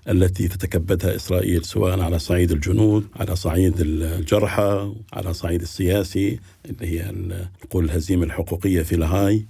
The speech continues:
على الصعيد الاقتصادي، أمام كل هذه الأزمات وأمام كل هذه الخسائر، ربما يكون هناك فريق أو أطراف داخل إسرائيل ربما يفكرون في موضوع المطالبة بإنهاء هذه الحرب،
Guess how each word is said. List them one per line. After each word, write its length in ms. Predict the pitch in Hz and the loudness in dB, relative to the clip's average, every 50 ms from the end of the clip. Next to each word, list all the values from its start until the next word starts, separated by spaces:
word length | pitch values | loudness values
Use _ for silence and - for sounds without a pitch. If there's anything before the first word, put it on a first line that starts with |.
| - - | -4 0
على 280 | 101 92 95 92 92 | 2 4 4 4 4
الصعيد 380 | 90 90 - - 95 101 107 98 | 2 2 2 2 2 2 4 2
الاقتصادي، 800 | 95 - 95 - - 98 90 - 113 110 104 - 117 120 123 123 - - _ - _ - _ - 123 | 2 0 -2 -4 -6 -8 -2 0 2 2 2 2 0 0 0 -4 -10 -20 _ -20 _ -20 _ -2 2
أمام 280 | 120 127 131 131 127 | 2 4 4 4 2
كل 240 | 123 - 160 151 135 | 2 2 2 2 4
هذه 320 | 127 117 101 - 92 87 87 | 4 2 2 2 2 0 0
الأزمات 680 | 76 - 80 78 80 80 80 82 80 85 85 - - | 0 0 -4 -4 -2 -2 0 0 0 -2 -4 -6 -10
وأمام 420 | - - - 113 110 107 104 101 95 | -14 -10 -4 -2 0 2 2 2 2
كل 260 | 95 110 107 98 92 | 2 0 2 2 4
هذه 280 | 92 95 90 87 87 | 4 2 4 2 2
الخسائر، 600 | 80 80 - 80 82 - 87 87 87 98 107 - - - - _ - | 0 0 -2 -4 -4 0 0 0 0 -2 -4 -8 -12 -20 -10 _ 2
ربما 460 | - 127 139 135 131 127 127 127 120 | 4 4 4 4 2 2 2 2 0
يكون 240 | 117 117 - 131 127 | 0 0 0 0 2
هناك 320 | 123 123 123 120 120 117 | 2 2 2 0 0 -2
فريق 400 | 104 - 110 104 110 117 101 90 95 - - - - - | 0 0 2 2 2 2 0 -2 -4 -12 -16 -16 -8 -4
أو 200 | - 95 90 - | -2 -2 0 -2
أطراف 440 | 107 92 - 113 110 92 90 92 - | -2 0 0 2 2 2 0 -2 -2
داخل 480 | - 101 95 90 92 90 80 85 87 - - - - - _ 95 | -2 0 0 0 -2 -4 -6 -6 -8 -14 -16 -20 -20 -20 _ -16
إسرائيل 600 | 90 - - 98 95 - 113 107 107 107 110 110 - _ - | -8 -4 -2 -2 0 0 2 2 2 0 0 -4 -8 _ -2
ربما 640 | 117 110 110 107 110 107 104 107 104 104 104 - - | 0 2 2 2 2 2 2 2 2 2 2 0 0
يفكرون 840 | - - 98 92 - 107 92 101 - 110 113 123 117 92 80 80 - - - - | -2 -4 -2 0 0 -2 0 0 0 2 2 4 2 2 0 -2 -6 -12 -18 -10
في 260 | - - 95 92 90 | -4 -2 0 2 2
موضوع 420 | 90 87 90 90 92 104 98 87 92 | 4 2 2 0 0 0 2 2 4
المطالبة 500 | 90 87 87 90 92 87 85 82 80 80 | 2 2 2 2 2 0 2 2 0 -2
بإنهاء 580 | - - 82 80 71 - - - 78 82 78 | -2 -4 -4 -4 -2 -4 -4 -4 -4 -4 -4
هذه 100 | 71 73 | -4 -4
الحرب، 300 | 73 - - - 85 - | -4 -4 -4 -4 -6 -6